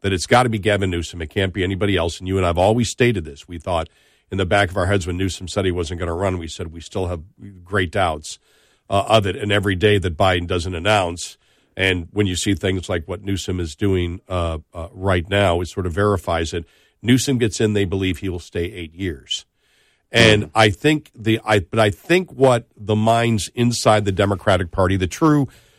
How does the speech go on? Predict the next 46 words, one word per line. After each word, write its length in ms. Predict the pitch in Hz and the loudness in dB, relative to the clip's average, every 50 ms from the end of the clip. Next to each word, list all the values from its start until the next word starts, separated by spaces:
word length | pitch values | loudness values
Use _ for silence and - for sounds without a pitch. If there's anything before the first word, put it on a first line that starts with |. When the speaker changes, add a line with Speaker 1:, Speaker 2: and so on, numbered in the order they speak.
| _ _ - | _ _ -2
Speaker 1:
the 80 | 120 | -2
true 300 | - - - - 180 165 | -2 0 0 0 0 2
socialists 640 | 135 - - - 147 135 120 - - 101 95 82 - | 2 2 4 6 6 6 6 2 0 0 -2 -2 -4
believe, 460 | - - 107 104 107 101 87 85 85 95 | -2 0 2 4 4 4 2 2 2 2
and, 220 | 95 95 90 - | 0 0 0 0
and 220 | - 104 101 95 90 | 2 2 2 4 6
Gavin 260 | 113 117 110 101 101 | 6 6 6 4 2
Newsom 260 | 104 104 92 - 104 92 | 0 0 0 -2 -2 -2
is 120 | 82 78 | -4 -4
as 80 | 80 - | -6 -6
close 320 | - - 98 90 - - | -2 0 0 0 0 -2
as 80 | 92 82 | -6 -6
a 60 | 80 | -6
socialist 520 | - - 87 90 85 - 90 85 78 - 90 | -4 -2 -2 -2 -2 -4 -6 -10 -8 -8 -10
as 120 | 80 80 | -10 -8
you 80 | 87 80 | -10 -10
can 160 | - 92 101 | -8 -6 -2
get. 260 | 104 156 123 - - | 0 0 0 0 -4
I 40 | 80 | -10
mean, 120 | 82 85 | -12 -12
he 80 | 85 85 | -12 -10
just 220 | 85 90 - - | -10 -10 -6 -2
is 260 | 135 135 110 92 85 - _ _ _ _ _ _ _ _ | 0 0 0 0 -2 -8 _ _ _ _ _ _ _ _
with 80 | 104 98 | -4 -2
the 60 | 98 | -2
things 260 | 87 - 101 98 101 82 | 0 0 0 0 0 0
that 80 | 98 90 | -2 -2
he 60 | 92 | -2
wishes 380 | 87 90 92 87 - - 82 - | -2 -2 -2 -2 -4 -8 -12 -10
to 140 | - - 87 | -8 -8 -4
do. 420 | 87 104 117 113 87 73 71 71 _ _ _ _ _ _ _ _ | 0 0 2 2 0 -2 -6 -12 _ _ _ _ _ _ _ _
They 300 | - 104 98 123 127 131 | -12 2 6 6 6 6
do 600 | 120 104 90 104 139 160 165 131 98 76 69 71 85 82 92 | 4 0 4 4 6 6 6 4 2 -2 -4 -10 -16 -8 -2
believe 480 | 113 110 107 110 110 107 107 107 92 80 | -2 0 2 2 2 2 2 2 2 0
that 140 | 104 95 92 | 0 2 2
if 220 | 92 87 - - - 98 | 0 -2 -4 -8 -14 -2
Gavin 420 | 90 110 110 113 113 123 123 120 | 2 4 4 4 4 2 0 2
Newsom, 520 | 117 120 120 110 - - - - - - - _ _ _ _ - | 2 2 2 0 -2 -4 -8 -10 -12 -16 -20 _ _ _ _ -2
now 100 | 87 87 | 0 2
they 120 | 98 104 | 4 4
may 140 | 110 113 110 | 4 4 2
be 120 | 98 101 | 2 2
delusional 520 | 92 107 110 117 117 110 90 104 104 95 92 | 2 2 4 4 4 4 4 2 2 2 2
in 100 | 87 82 | 2 4
thinking 340 | - 185 196 156 127 113 101 | 6 4 4 4 2 -2 -2
so, 400 | - - - 95 90 87 90 95 | 0 0 2 2 2 2 2 -2